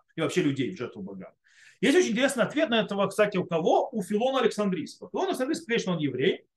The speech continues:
обгреченный, греческий уже, он как бы считается греческим философом, с одной стороны, но он живет в Александрии, и это еврей. Э, еврей, то есть еврейский философ, который, ну, уже греческий философ. Итак, и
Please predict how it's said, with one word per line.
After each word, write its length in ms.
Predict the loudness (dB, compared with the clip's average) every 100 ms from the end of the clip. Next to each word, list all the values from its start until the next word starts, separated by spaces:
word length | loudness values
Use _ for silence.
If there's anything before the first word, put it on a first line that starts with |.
| _
обгреченный, 540 | -4 2 2 2 0 0
греческий 360 | 2 0 -4
уже, 120 | -6
он 180 | -6 -6
как 120 | -6
бы 60 | -4
считается 260 | 0 0 0
греческим 320 | -2 -4 -8
философом, 480 | -4 -2 -2 -4 -2
с 40 |
одной 200 | -4 -4
стороны, 420 | -2 -2 -2 -6 _ _ -2
но 160 | 0
он 80 | 4
живет 200 | 2 4
в 20 |
Александрии, 720 | 2 2 0 0 2 6 6
и 40 | 4
это 280 | -4 -4 0
еврей. 500 | 4 6 4 2 _ _ _ _ _ _ _ -14 -2
Э, 800 | 0 2 2 2 2 0 0 -2
еврей, 400 | -4 -4 -2 -4
то 80 | -8
есть 100 | 2
еврейский 340 | 4 4 0
философ, 460 | -4 0 0 -2 -2
который, 580 | -2 -2 -4 -2 -2 -4 -16 -20 -14
ну, 80 | -6
уже 180 | -2 0
греческий 320 | 2 0 -2
философ. 360 | -4 -6 -8 -20 _ _ _ _ _ -20 -20 _ _ -2
Итак, 400 | 4 4 2 0
и 380 | 2 2 0